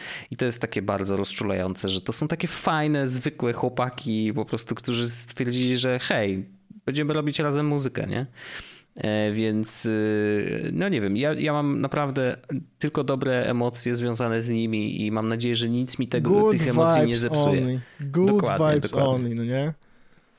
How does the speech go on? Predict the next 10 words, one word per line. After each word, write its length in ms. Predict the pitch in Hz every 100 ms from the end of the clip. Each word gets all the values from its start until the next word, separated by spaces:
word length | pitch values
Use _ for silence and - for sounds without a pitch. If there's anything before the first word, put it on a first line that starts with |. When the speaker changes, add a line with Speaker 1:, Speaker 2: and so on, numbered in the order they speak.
| _ _ - - _ _ - - -
Speaker 1:
I 60 | 120
takie 220 | 135 139
same 300 | 156 151 147
emocje 340 | 139 143 156
m-, 800 | 147 139 135 135 139 139 135 135
miałem 560 | 135 139 135 135 135 131
z 140 | 127
Reply 380 | 131 - - -
All 240 | - 143 127
trochę. 360 | - - -